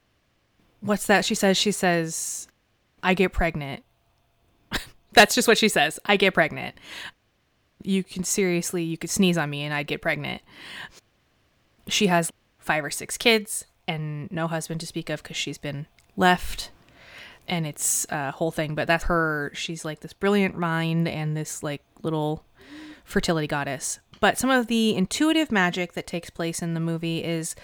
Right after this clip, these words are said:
there's this, um, scene where they're playing tennis and they're getting petty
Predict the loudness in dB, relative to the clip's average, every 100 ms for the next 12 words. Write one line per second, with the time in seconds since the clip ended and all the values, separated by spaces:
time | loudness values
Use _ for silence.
0 | -18 -18 -18 -20 -2 2 2 2 0 0
1 | -2 -4 -4 -6 -4 -4 0 4 4 4
2 | 0 -2 -4 -4 -6 -6 -4 -4 -6 -6
3 | -10 -10 _ _ -20 -20 _ -2 0 0
4 | 2 0 0 0 0 0 -2 -4